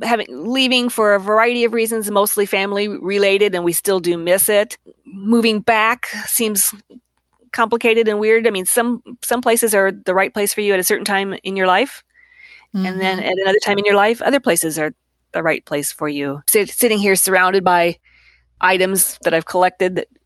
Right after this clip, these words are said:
Speaker 1: from Wyoming. I'm wearing a Wyoming t-shirt. I'm wearing Wyoming earrings. I mean, it's just still very much part. I hang the Wyoming f-, flag on my wall for statehood days. I mean, I'm still very much steeped in Wyoming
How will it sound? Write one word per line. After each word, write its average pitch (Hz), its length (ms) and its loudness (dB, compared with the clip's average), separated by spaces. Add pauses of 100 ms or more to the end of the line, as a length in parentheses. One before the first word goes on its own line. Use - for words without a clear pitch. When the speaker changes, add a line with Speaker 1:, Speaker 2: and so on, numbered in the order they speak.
(220)
Speaker 1:
from - 520 -4
Wyoming. 196 500 2
I'm 143 80 -8
wearing 151 220 -4
a 156 60 0
Wyoming 180 420 -2
t-shirt. 160 420 -2
I'm 143 120 -6
wearing 156 260 -4
Wyoming 185 480 -2
earrings. 180 400 -2
I - 20 -10
mean, 156 140 -6
it's - 140 -4
just 190 160 -2
still 185 180 2
very 175 180 0
much 170 240 -2
part. 175 240 0 (120)
I 196 100 -2
hang 202 180 0
the 180 80 0
Wyoming 196 360 2
f-, - 140 -16 (380)
flag 202 560 2 (460)
on 190 160 0
my 185 140 4
wall 185 300 4
for 190 180 -4
statehood 214 380 0
days. 139 340 -4
I 151 40 -6
mean, 151 160 -6
I'm 156 80 -6
still 180 240 0
very 175 240 2
much - 440 -2 (500)
steeped - 520 0
in 160 140 -4
Wyoming 160 600 0